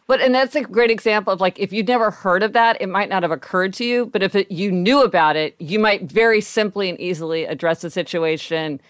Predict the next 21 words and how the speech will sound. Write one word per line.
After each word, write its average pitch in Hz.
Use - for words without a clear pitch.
right, 220
right 214
then 196
and 170
there 175
and 190
move 180
on. 175
But 226
you 196
sort 233
of 214
have 202
to 196
have 170
either 196
the 180
imagination 165
or 165
the 156
instruction 165